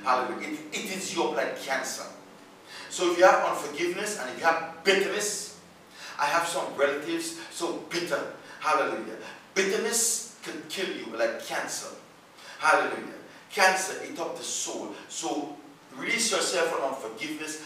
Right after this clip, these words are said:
and bitterness. It will not bring up a, the inc-, ah, my friends, you, it is important that you do that. Hallelujah.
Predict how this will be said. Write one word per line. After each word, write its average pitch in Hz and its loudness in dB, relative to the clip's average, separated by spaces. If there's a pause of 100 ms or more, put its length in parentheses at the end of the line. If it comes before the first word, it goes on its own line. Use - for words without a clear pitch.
(100)
and 135 0 (100)
bitterness. - -8 (220)
It - -6
will 143 -2 (120)
not 185 4
bring 160 2 (220)
up 147 2
a, 120 4 (180)
the - -10
inc-, - -4
ah, 151 2
my 156 2
friends, 170 -2 (200)
you, - -8
it 190 0
is 180 2
important - -4 (180)
that 135 -4
you 135 -6
do - -10
that. - -10 (260)
Hallelujah. - 0